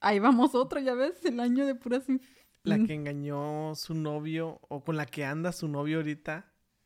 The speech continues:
Speaker 2: era la que era su bailarina de
Speaker 1: Oh,
Speaker 2: ella.
Speaker 1: sí, eso sí. Eso sí está
Speaker 2: Yeah.
Speaker 1: gacho.
Speaker 2: Y luego la pinche Eiza González defendiendo a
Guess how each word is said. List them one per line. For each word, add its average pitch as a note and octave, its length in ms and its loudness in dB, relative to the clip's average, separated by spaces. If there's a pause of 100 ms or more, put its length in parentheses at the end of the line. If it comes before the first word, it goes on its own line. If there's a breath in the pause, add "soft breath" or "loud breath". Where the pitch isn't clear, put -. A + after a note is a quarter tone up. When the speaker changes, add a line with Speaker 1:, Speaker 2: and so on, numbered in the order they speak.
(460)
Speaker 2:
era D3+ 320 -2
la D3 220 -6
que C3+ 180 -6
era C3+ 180 -4
su D3 160 -8
bailarina C3 640 -6
de A#2+ 60 -4
Speaker 1:
Oh, F#3+ 180 0
Speaker 2:
ella. A#3+ 120 0
Speaker 1:
sí, A3+ 760 0
eso G#3 200 -8
sí. G#3 300 -10 (460)
Eso F#3+ 180 -6
sí F#3+ 60 -8
está F#3+ 220 -8
Speaker 2:
Yeah. F3 180 -8
Speaker 1:
gacho. F3+ 300 -12 (840 soft breath)
Speaker 2:
Y E3 100 -6
luego C#3+ 300 -4
la D3+ 200 -4
pinche D3 760 -8
Eiza C#3 300 -6
González C#3+ 520 -4
defendiendo C3+ 840 -6
a A#2 340 -6